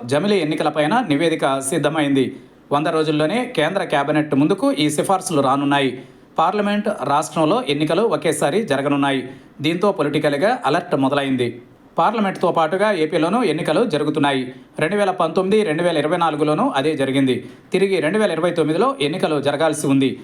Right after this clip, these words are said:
ఈ సమయంలో కేంద్రంలో మూడవసారి అధికారంలోకి వచ్చిన మోదీ ప్రభుత్వం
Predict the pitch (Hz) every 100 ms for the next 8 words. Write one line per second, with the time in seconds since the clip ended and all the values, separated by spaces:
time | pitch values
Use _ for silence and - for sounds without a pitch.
0 | - 185 196 175 156 151 190 262 165 156
1 | 156 151 214 220 165 175 165 170 175 208
2 | - 180 202 180 165 151 151 135 156 131
3 | 139 165 170 151 151 196 233